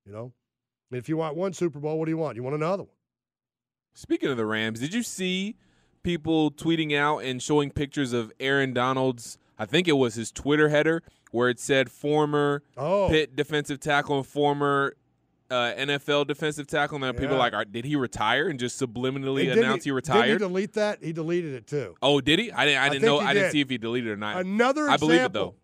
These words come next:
Speaker 1: That's another example of those guys always wanting attention.
Speaker 2: Yep.
Speaker 1: They want to stay in the headlines.
Speaker 2: He knew what he was doing when
Speaker 1: Yeah.
Speaker 2: he did that.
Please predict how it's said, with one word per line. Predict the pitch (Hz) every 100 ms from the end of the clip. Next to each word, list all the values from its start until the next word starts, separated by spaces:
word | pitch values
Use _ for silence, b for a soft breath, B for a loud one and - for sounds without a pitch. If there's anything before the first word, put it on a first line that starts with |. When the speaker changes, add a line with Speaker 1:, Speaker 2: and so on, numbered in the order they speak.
| _ 160
Speaker 1:
That's | 165
another | 185 160 165 214
example | 208 151 214 247 208 170
of | 123
those | 135 180 185
guys | 185 165 170 165
always | - 131 165 185 180
wanting | 131 151 156 156
attention. | 139 - 139 - 95 - -
Speaker 2:
Yep. | 90 113 -
Speaker 1:
They | 127
want | 135 160 190
to | 208
stay | - 185 180
in | 185
the | 180
headlines. | 156 165 135 107 82 _
Speaker 2:
He | 156
knew | 247
what | 254 214
he |
was | 180 143
doing | 113 117
when | 117
Speaker 1:
Yeah. | 156
Speaker 2:
he | 104
did | 101
that. | 98 117